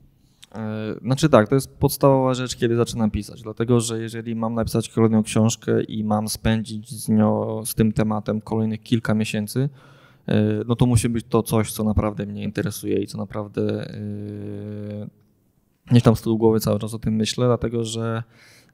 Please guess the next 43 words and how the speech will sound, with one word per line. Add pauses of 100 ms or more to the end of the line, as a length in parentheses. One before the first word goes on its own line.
e,
inaczej (220)
po
miesiącu
czasu
to
będzie
już
mordęga,
tak,
jakby,
no
bo
to
jest
tak
jakby
ogl-,
obie-,
oglądanie
cały
czas
tego
samego
filmu,
który
się
i
tak
na
początku
nie
podobał,
tak, (140)
<laughs>
no
to
jakby
to
jest
po
prostu
męczące.